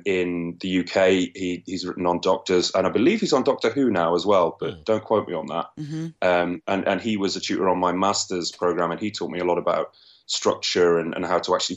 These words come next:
Speaker 1: formulate the, these crazy ideas I had into, like, a coherent narrative, which, which was, which was a really great thing for me at that time.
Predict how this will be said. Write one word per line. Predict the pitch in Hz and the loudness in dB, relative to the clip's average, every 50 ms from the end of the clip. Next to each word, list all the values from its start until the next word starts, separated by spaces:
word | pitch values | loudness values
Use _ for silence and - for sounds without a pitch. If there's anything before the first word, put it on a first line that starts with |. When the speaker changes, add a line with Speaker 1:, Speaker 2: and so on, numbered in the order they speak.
| - - | -8 -4
Speaker 1:
formulate | 95 98 95 92 87 87 85 80 - - _ _ _ | -2 -2 0 0 2 2 2 2 0 -2 _ _ _
the, | 110 95 95 - - 85 - - | -8 -6 -6 -6 -6 -10 -16 -10
these | - - 101 95 - - - - - - - | -4 -2 0 0 0 -4 -6 -8 -12 -12 -8
crazy | - - 110 98 95 92 92 92 | -2 2 4 4 4 4 6 6
ideas | 95 87 - 92 92 92 87 87 | 4 4 4 2 0 0 0 0
I | 82 82 | -2 -2
had | - 90 87 85 82 - - - - _ _ _ _ _ | 0 0 0 0 0 -4 -6 -10 -14 _ _ _ _ _
into, | - 92 87 85 - - 87 82 82 - | -6 -6 -4 -4 -2 0 0 0 0 0
like, | 92 87 - | -2 -4 -4
a | 90 - | -4 -6
coherent | - 87 - 90 85 73 | -4 -2 0 2 2 2
narrative, | 78 87 87 87 85 - - 80 76 73 - | 0 2 2 2 0 0 -2 -4 -4 -4 -6
which, | - - - - - | -8 -8 -8 -8 -8
which | - 87 - - - | -8 -6 -6 -6 -6
was, | - 90 - - - | -4 -4 -4 -4 -4
which | - 85 85 - - | -4 -4 -4 -2 -2
was | 87 85 | -2 -2
a | 85 76 | -2 0
really | - 95 95 95 92 | 2 4 4 4 4
great | 82 95 95 82 - - | 4 4 2 2 2 2
thing | 95 87 | -2 -2
for | 85 - | -2 -2
me | 82 87 85 | 0 0 0
at | - | 2
that | - 80 - - | 0 -2 -4 -2
time. | - 87 87 85 82 - | 0 0 0 0 0 -2